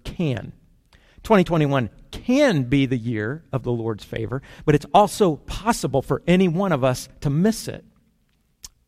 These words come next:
As we look at Scripture today, we're gonna learn from some people who could have experienced the Lord's favor. They had every opportunity to receive the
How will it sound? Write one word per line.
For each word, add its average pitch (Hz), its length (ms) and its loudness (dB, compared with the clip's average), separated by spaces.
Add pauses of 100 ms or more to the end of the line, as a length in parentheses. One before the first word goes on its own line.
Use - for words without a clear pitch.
(100)
As 127 80 -8
we 135 80 -2
look 151 160 4
at 139 100 -6
Scripture 151 400 -4
today, 117 400 -4 (680)
we're 175 120 2
gonna 190 180 6
learn 165 380 6
from 135 260 0
some 135 220 -2
people 143 540 -2
who 135 280 0 (280)
could 247 360 6
have 165 260 -2
experienced - 920 -2 (220)
the 127 160 -2
Lord's 117 400 -4
favor. 113 480 -8 (640)
They 143 140 4
had 214 120 4
every 175 320 2
opportunity 170 760 0
to 156 200 -6
receive 151 520 -4
the 135 180 0